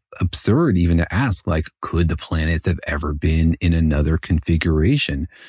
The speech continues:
Could the solar system have looked different? It's, like, very natural to think, "Oh,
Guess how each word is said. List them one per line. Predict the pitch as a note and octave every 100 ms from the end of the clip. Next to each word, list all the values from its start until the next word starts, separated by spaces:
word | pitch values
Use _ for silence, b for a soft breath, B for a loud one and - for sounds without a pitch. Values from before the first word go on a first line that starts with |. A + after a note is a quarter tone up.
| B B B
Could | C3+ B2
the | A2
solar | G2+ G2+ F#2+
system | F#2+ G2+ F2
have | - F2+ F2+
looked | E2 E2+ F2 -
different? | F2+ A2+ - D2 - B
It's, | B F#2+
like, | F#2+
very | F2 A#2
natural | F#2+ G2+ A#2 - E2+
to | E2+
think, | F#2 E2+ -
"Oh, | C3+ D#2+